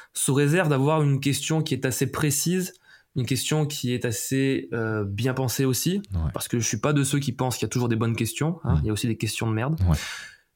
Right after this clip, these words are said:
Speaker 1: Mais, euh, quand la question est bien précise et qu'elle est adressée à la bonne personne, on a souvent des réponses parce que ça prend pas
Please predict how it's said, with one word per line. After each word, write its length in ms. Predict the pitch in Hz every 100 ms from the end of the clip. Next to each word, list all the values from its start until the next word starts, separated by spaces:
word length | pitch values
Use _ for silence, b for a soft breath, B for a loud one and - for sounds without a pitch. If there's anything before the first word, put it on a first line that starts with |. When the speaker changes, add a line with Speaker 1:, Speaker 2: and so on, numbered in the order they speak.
| -
Speaker 1:
Mais, 500 | 117 123 139 160 - -
euh, 240 | 117 117
quand 140 | 120 127
la 80 |
question 280 | 131 143 185
est 60 | 160
bien 120 | 156
précise 460 | 160 143 - 180 151
et 60 |
qu'elle 100 | 135
est 40 | 131
adressée 260 | 127 123 135
à 20 |
la 80 | 123
bonne 200 | 156 165
personne, 520 | 156 - 147 160 170 - _ _ _ _ _ _ -
on 160 | 117 156
a 100 | 196
souvent 280 | 156 151
des 80 | 143
réponses 360 | 139 139 196 -
parce 140 | 123
que 80 | 131
ça 120 | 123
prend 180 | - 123
pas 380 | - 156 147